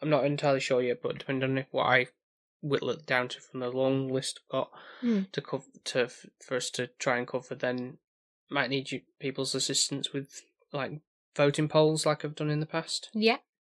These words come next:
Speaker 2: Do
Speaker 1: Yeah,
Speaker 2: you know we got some
Speaker 1: of course.
Speaker 2: recommendations off your friends as well?
Speaker 1: Yes, we did.
Speaker 2: So we might have to put those
Speaker 1: In
Speaker 2: in the
Speaker 1: the
Speaker 2: loop,
Speaker 1: loop, loop.
Speaker 2: depending on where we can find them
Speaker 1: Them,
Speaker 2: to
Speaker 1: yeah.
Speaker 2: view.
Speaker 1: That's, that's another aspect, yeah.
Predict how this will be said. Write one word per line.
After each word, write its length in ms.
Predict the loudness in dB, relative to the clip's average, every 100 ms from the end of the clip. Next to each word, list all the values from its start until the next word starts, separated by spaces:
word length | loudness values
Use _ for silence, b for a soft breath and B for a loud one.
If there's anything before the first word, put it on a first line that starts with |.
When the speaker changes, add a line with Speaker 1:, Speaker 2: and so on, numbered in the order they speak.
| _ _ 4
Speaker 2:
Do 60 |
Speaker 1:
Yeah, 60 | 6
Speaker 2:
you 40 |
know 100 | 8
we 80 | 6
got 140 | 6 4
some 160 | 2
Speaker 1:
of 60 | 0
course. 80 | 4
Speaker 2:
recommendations 600 | 4 6 4 2 0 -4
off 120 | -4
your 80 | -4
friends 360 | 0 2 2 0
as 100 | 0
well? 360 | 0 0 -4 -8 _ _ _ _
Speaker 1:
Yes, 320 | -4 -4 -10 _
we 80 | -16
did. 120 | -16 -14
Speaker 2:
So 240 | -2 2 4
we 40 |
might 200 | 4 4
have 100 | 2
to 80 | -4
put 180 | -8 -2
those 220 | 0 2
Speaker 1:
In 100 | 2
Speaker 2:
in 40 | 4
the 60 |
Speaker 1:
the 60 | 4
Speaker 2:
loop, 240 | 2 0
Speaker 1:
loop, 60 | 0
loop. 120 | -6 -8 -4
Speaker 2:
depending 300 | 4 6 6
on 100 | 6
where 120 | 6
we 100 | 6
can 200 | 4 0
find 340 | 0 0 2 2
them 200 | 2 0
Speaker 1:
Them, 80 | -2
Speaker 2:
to 100 | -2
Speaker 1:
yeah. 60 | 2
Speaker 2:
view. 200 | 2 0 _ _
Speaker 1:
That's, 300 | -20 -14 -12 -12
that's 160 | -12 -10
another 240 | -8 -8
aspect, 520 | -10 -8 -8 -8 -4
yeah. 100 | -4